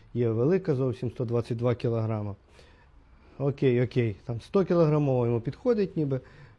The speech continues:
Що коштує? Вісімсот гривень за сутки. Ого! Вісімсот гривень! Да я ногами потопчу. Да я його там якоюсь, е, пеньком там потрамбую.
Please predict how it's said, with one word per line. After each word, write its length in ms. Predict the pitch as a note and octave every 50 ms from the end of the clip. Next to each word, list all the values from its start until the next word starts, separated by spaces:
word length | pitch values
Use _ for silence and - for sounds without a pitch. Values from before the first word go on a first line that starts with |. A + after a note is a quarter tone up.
| _
Що 200 | - - - F3+
коштує? 400 | F3 - D3 C3 - - - A#2+
Вісімсот 440 | A#2+ C#3+ D#3+ - A#3 G#3 - A3+ G3+
гривень 300 | F#3 F3+ F#3 F3 E3+ D3+
за 120 | C3 C#3 B2+
сутки. 380 | - - B2+ A2 - - - - -
Ого! 840 | - C4+ C#4+ C4+ A3+ - B2+ G#2+ F#2+ C3+ G3 B3 B3 G#3+ D#3 A#2 - - - - -
Вісімсот 580 | D3 F3+ E3 - A3 A3 F3+ - - C4 B3 D#3+
гривень! 560 | B2+ A2+ C3 D#3 A3 A#3+ G#3+ E3+ C#3+ C3 B2
Да 140 | A2+ B2 D3+
я 220 | G3 A3+ C4+ C#4+
ногами 600 | C#4+ C#4 C4 F#3+ B2+ B2+ E3+ A#3+ C4 B3 A3 G3
потопчу. 680 | F3 - F#3+ F#3 - F#3+ D#3 - - - F#3 D#3 C3 - - - - - - -
Да 180 | A#2+ A#2+ D3
я 180 | E3+ A3 A#3+ B3+
його 220 | B3+ A#3+ B3 B3+
там 280 | B3+ B3+ B3 A#3+ A#3 A#3
якоюсь, 680 | A3+ G#3+ - - A#3 A#3+ A#3 A3+ G#3+ F3+ - - -
е, 800 | G#3+ G#3 G#3 G#3 G#3 G3 F#3+ G3+ G3+ G3+ G3+ G3+ G3+ F#3+ F#3 D#3+
пеньком 640 | - A3 A3+ G3+ C#3+ - - - A3+ B3+ A3+ F3+ D3
там 180 | - F3 E3
потрамбую. 640 | - F3+ E3 - E3+ E3 E3 D3+ D3+ D#3 D3 B2+ A2